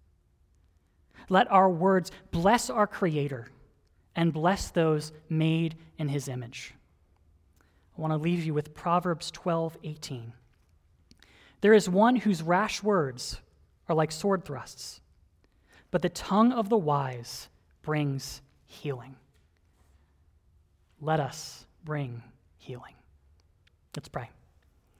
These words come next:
Lord, you know how often each and every one of us gets in trouble with our mouths. You know how hard it is to tame the tongue.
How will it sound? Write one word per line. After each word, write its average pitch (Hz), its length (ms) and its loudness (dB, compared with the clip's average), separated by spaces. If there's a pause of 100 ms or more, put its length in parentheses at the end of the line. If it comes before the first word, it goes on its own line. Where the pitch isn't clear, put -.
(1500)
Lord, 175 380 4 (800)
you 170 120 0
know 180 160 6
how 175 220 0
often 170 520 0
each 185 280 -2
and 185 80 2
every 180 200 2
one 151 200 0
of 131 100 -6
us - 420 -12
gets - 220 -8
in 151 80 -2
trouble 139 340 -6
with 131 160 -8
our 135 80 -6
mouths. 127 540 -12 (2250)
You 170 140 0
know 165 140 6
how 170 140 2
hard 180 260 4
it 135 80 -4
is - 400 -12 (840)
to 147 60 -16
tame 156 260 -4
the 127 60 -8
tongue. 120 300 -12